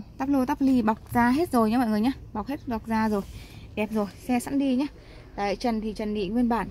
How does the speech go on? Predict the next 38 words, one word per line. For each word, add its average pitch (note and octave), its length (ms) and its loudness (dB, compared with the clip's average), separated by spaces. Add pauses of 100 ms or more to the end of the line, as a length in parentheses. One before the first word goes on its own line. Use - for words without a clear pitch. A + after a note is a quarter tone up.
có G3+ 140 -4
trang C4+ 180 0
bị G#3+ 80 0
cửa F3+ 160 -4
lóc A3+ 240 -2
đầy G3 120 0
đủ F#3+ 160 0
hết. C#4+ 200 -2 (580)
Xe D4+ 260 0
tư D4 140 -2
nhân C#4 240 2
gia C4+ 80 0
đình G#3+ 220 -2
đi, B3 200 -4 (100)
không C4+ 220 2
dịch - 160 -8
vụ, A3+ 200 -4
không B3+ 140 0
taxi. D4+ 360 0 (1300)
Đời A#3+ 140 0
hai C#4+ 180 -4
nghìn B3+ 80 -4
không B3 80 -6
trăm C4+ 140 -6
mười A#3 80 -6
hai, C4 240 -2 (180)
loanh B3 140 0
quanh B3+ 160 2
hai B3 200 2
trăm A#3+ 160 0
tám, G3+ 200 2
hai B3+ 160 0
trăm A#3 120 2
chín G#3+ 160 0
mươi C4 100 0
triệu A#3 100 -2
đồng. G#3+ 140 4 (960)
Đó, F#3+ 280 -2